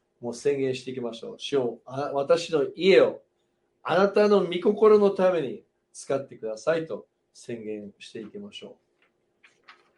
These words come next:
う。これ回るときに三番目ですね。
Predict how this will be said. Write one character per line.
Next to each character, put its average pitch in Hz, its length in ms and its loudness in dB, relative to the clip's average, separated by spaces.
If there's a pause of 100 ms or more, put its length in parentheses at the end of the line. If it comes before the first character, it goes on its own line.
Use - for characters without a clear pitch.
(1900)
う。 123 100 -10
こ 208 140 8
れ 247 100 10
回 226 280 12
る 214 40 2
と 185 140 2
き 156 100 -4
に 160 240 -2
三 143 200 -6
番 135 180 -2
目 107 60 -10
で 101 80 -14
す - 140 -10
ね。 156 200 -6